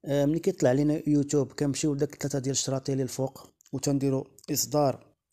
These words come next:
أو الظهور بسطح المكتب. ديك الساعات كنطلعوا لداك الأيقونة اللي كاينة الفوق، الحساب ديالنا اللي كاين الفوق كنضغط عليه وكنبرك على قناتك. ملي كنبرك على قناتك كتطلع ليا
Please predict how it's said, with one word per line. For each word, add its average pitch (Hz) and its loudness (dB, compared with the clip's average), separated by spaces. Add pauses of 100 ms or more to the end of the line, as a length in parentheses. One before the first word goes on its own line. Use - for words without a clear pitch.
(120)
أو 143 -2
الظهور 131 2
بسطح 127 -6
المكتب. 127 0 (2500)
ديك 156 -2
الساعات 160 0
كنطلعوا 143 2
لداك 139 -2
الأيقونة 139 0
اللي 139 2
كاينة 135 0
الفوق، 131 0 (920)
الحساب 185 2
ديالنا 139 2
اللي 139 0
كاين 143 2
الفوق 143 -2 (240)
كنضغط 135 0
عليه 143 0 (280)
وكنبرك 135 0
على 143 0 (160)
قناتك. 131 0 (1500)
ملي 160 2
كنبرك 156 4
على 147 4
قناتك 139 -2
كتطلع - -2
ليا 127 0